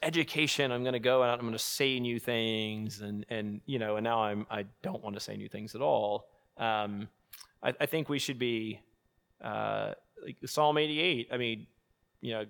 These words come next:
it, I'd probably say, well, you know, I don't, I don't know if you do the daily office, but, but pray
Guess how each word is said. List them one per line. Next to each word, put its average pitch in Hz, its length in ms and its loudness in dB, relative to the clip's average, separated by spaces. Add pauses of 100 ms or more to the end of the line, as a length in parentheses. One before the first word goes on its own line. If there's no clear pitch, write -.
(200)
it, 123 120 -8 (880)
I'd 104 120 -2 (120)
probably 185 260 6
say, 127 160 2
well, 156 220 2 (180)
you 123 140 -8
know, 127 120 2
I 123 40 4
don't, 143 200 -4
I - 60 -4
don't 139 160 -4
know 135 60 0
if 127 100 -6
you 127 80 -8
do 123 220 0
the 131 80 2
daily 127 260 2
office, 117 460 4
but, - 260 -2
but - 160 -6
pray 160 240 6